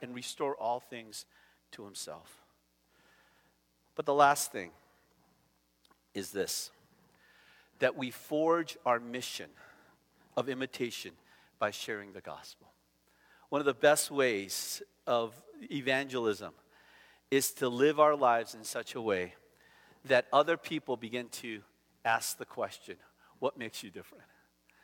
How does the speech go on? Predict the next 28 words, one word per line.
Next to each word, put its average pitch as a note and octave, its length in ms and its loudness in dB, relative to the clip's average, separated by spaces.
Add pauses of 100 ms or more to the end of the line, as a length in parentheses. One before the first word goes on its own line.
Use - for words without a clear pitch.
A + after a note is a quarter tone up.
(320)
I, F3+ 200 -2 (120)
we've, A3+ 200 -6 (100)
we've A3+ 220 -4
heard E3+ 160 0
illustrations B2+ 800 -4
and, G#2+ 180 -12
and A#2 100 -14
sermons A#2 480 -8
on G2 180 -2
that. F2+ 200 -2 (260)
But F3 120 4
I G#3+ 40 8
really A#3 280 -2
believe A3 460 -6
that, D#3 320 0
that D#3 220 0
true, A3+ 440 -4 (420)
uh, C3+ 200 8 (920)
evangelism C#3 840 4 (140)
is C3+ 180 -2
really G3 240 -2
about C3 680 4 (680)
sharing F#3+ 680 2 (140)
the D3 80 -6
gospel B2 720 -2
in B2+ 160 -12
everyday G#2 380 -10
life. E2+ 420 -14